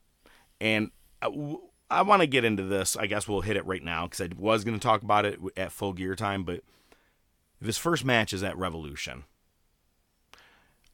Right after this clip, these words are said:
Omega three, or you hit it hard, go with Danielson 'cause he's in his last run.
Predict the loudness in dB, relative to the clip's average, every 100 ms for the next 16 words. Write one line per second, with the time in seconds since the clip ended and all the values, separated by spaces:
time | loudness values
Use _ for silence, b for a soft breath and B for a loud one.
0 | _ -4 4 6 6 4 8 8 8 2
1 | _ _ _ 6 8 8 6 2 -6 _
2 | _ _ _ _ _ -8 2 8 8 6
3 | 4 4 4 -4 -6 2 4 4 4 2
4 | 2 -2 -4 -6 -6 -6 -4 -6 -4 -4
5 | -4 -6 -6 -8